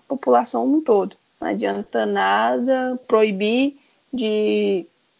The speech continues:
se aglomerar e o pessoal começar a sair na rua aí à toa pra passear, pra não fazer nada. Então, assim, algo que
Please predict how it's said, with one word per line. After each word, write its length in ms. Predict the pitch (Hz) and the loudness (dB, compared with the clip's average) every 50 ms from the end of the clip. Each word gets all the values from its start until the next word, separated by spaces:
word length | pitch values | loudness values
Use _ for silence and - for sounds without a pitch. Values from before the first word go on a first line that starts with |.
| _ _ | _ _
se 140 | - - 226 | 0 2 4
aglomerar 560 | 214 220 226 233 233 240 240 233 233 226 233 | 4 6 4 4 4 4 4 6 6 6 6
e 40 | 233 | 6
o 60 | 247 | 4
pessoal 540 | 240 - - 311 311 - - 415 415 381 359 | 4 2 -2 -2 -2 -2 0 4 4 4 4
começar 360 | 359 - 359 339 320 320 311 | 4 2 0 0 0 0 -2
a 40 | 294 | -4
sair 260 | 294 - 311 302 294 | -2 -2 -2 0 0
na 140 | 285 294 311 | 0 0 0
rua 240 | 285 285 277 269 285 | 0 2 2 2 4
aí 180 | 294 285 277 294 | 2 2 0 0
à 100 | 311 311 | -2 -4
toa 460 | 302 - 302 277 254 240 254 294 311 | -4 -2 0 2 2 2 2 0 -4
pra 340 | 311 - 359 370 370 381 370 | -6 -4 -4 -4 -4 -4 -4
passear, 640 | - - 392 - - 453 494 427 339 285 277 - | -4 -4 -4 -2 0 0 2 4 4 2 0 -2
pra 240 | - 262 240 233 254 | -2 -2 -2 0 0
não 100 | 294 294 | -2 -2
fazer 320 | 285 - 311 285 269 302 339 | 0 0 0 2 2 2 2
nada. 360 | 392 381 320 262 233 226 - _ _ _ _ _ _ _ _ _ _ _ | 2 2 2 0 0 -4 -8 _ _ _ _ _ _ _ _ _ _ _
Então, 120 | - 254 | -4 -4
assim, 200 | 247 247 - 269 | -2 -2 0 2
algo 220 | 247 233 240 254 247 | 4 4 4 4 4
que 280 | - 311 294 302 311 | 2 2 2 2 -2